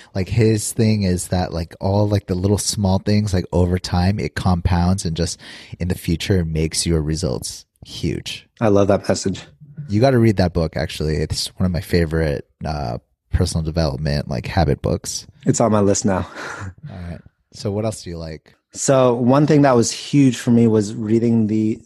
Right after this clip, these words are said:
Speaker 2: the Miracle Morning.
Speaker 1: Hmm. Okay.
Speaker 2: Um,
Speaker 1: Dude,
Speaker 2: I
Speaker 1: I love that, dude. I'm
Speaker 2: Have,
Speaker 1: super
Speaker 2: have you
Speaker 1: into
Speaker 2: read that?
Speaker 1: that, actually.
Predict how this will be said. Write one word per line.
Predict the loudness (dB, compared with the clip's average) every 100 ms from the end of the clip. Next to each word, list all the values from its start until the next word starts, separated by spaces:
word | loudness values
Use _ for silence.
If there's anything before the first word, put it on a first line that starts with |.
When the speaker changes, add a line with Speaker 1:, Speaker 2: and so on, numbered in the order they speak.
| -4
Speaker 2:
the | 0
Miracle | 2 0 -2 -2
Morning. | -2 0 -2 -4 _ _ _ _ _ _ _ _ _ -14
Speaker 1:
Hmm. | -12 -10 -12 -16 _ _ _ _ -12
Okay. | -6 -2
Speaker 2:
Um, | -2 -4 _ -2
Speaker 1:
Dude, | 2 2
Speaker 2:
I | 0
Speaker 1:
I |
love | -2 -2 -2
that, | -4 -4
dude. | -6 -6 -8 -12 _ _
I'm | -6
Speaker 2:
Have, | -6 -2
Speaker 1:
super | -2 2
Speaker 2:
have | 0
you |
Speaker 1:
into | 0 0
Speaker 2:
read |
that? | 0 -2
Speaker 1:
that, | -4
actually. | -10 -12 -14 -14